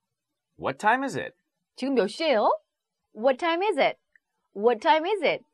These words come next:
Speaker 1: It's four fifty.
Speaker 2: 아, four fifty. 네 시 오십 분이요.라고 대답을 하고 있죠. It's four fifty. 자, 시간을 묻고 답할 때는 it, it을 꼭 기억해 두시기 바랍니다. "It's four fifty.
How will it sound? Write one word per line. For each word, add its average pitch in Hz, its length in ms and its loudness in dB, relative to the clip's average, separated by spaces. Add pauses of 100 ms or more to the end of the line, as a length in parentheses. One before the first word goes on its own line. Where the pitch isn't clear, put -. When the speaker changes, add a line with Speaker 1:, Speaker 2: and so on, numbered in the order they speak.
(200)
Speaker 1:
It's 170 260 -16 (100)
four 185 380 -4
fifty. - 560 -6
Speaker 2:
아, 180 540 -2 (160)
four 269 500 4 (240)
fifty. 185 720 -4 (280)
네 214 420 6
시 349 360 -4 (160)
오십 240 400 -6
분이요.라고 220 640 -2
대답을 175 340 -6
하고 185 160 -8
있죠. 302 360 -4 (200)
It's 156 300 -10
four 240 340 4
fifty. 226 520 -6 (280)
자, 160 80 -12
시간을 320 460 0
묻고 269 460 -4
답할 220 320 -6
때는 214 420 -2 (520)
it, 285 220 6 (1080)
it을 262 360 0
꼭 349 180 -4
기억해 220 260 -2
두시기 156 220 -10
바랍니다. 185 640 0 (240)
"It's 165 380 -8
four 233 420 2
fifty. 277 480 -6